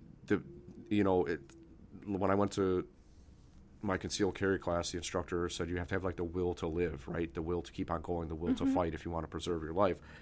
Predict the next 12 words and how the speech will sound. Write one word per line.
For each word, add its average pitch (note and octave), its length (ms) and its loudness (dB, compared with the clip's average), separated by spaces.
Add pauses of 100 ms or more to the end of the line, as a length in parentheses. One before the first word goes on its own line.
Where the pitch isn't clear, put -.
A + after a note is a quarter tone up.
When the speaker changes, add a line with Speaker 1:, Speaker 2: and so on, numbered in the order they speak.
(480)
Speaker 1:
Well, G2+ 140 6
how G#2 100 10
does G#2 100 6
that G2 140 6
translate F#2+ 440 4
into F2 180 -2
positivity F2 640 2
in E2 60 0
your F2 100 0
everyday F2 320 2
life F2 340 2
of, E2 260 -2